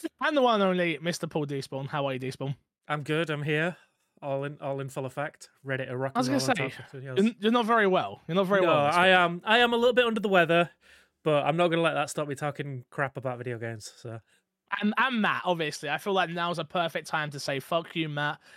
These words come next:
Speaker 1: I absolutely hate your guts, and you're a loser." Yeah, we will, we will agree? Perfect.
Speaker 2: Um, yeah,
Speaker 1: Perfect.
Speaker 2: yeah,
Speaker 1: I'm glad.
Speaker 2: yeah. No notes.
Speaker 1: <laughs> Guys, you need to watch the video this week. That's all I'm gonna say.
Speaker 2: Yeah, the video podcast is for you.
Speaker 1: <laughs> You,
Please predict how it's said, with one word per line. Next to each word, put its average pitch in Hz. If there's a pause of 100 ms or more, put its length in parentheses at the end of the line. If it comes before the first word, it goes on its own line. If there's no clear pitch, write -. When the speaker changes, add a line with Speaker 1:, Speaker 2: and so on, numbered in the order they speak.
(160)
Speaker 1:
I 123
absolutely 147
hate 135
your 131
guts, 160
and 156
you're 185
a 190
loser." 196 (1700)
Yeah, 202
we 175
will, 180
we 160
will 190
agree? 196 (100)
Perfect. 127
Speaker 2:
Um, 151 (100)
yeah, 180
Speaker 1:
Perfect. 190
Speaker 2:
yeah, 175
Speaker 1:
I'm 170
glad. 156
Speaker 2:
yeah. 160 (640)
No 170
notes. 165 (1700)
Speaker 1:
<laughs> -
Guys, 196
you 233
need 277
to 302
watch 208
the 190
video 175
this 160
week. 185
That's 180
all 247
I'm 196
gonna 175
say. 170 (200)
Speaker 2:
Yeah, 165
the 143
video 170
podcast 151
is 440
for 494
you. 120
Speaker 1:
<laughs> -
You, 233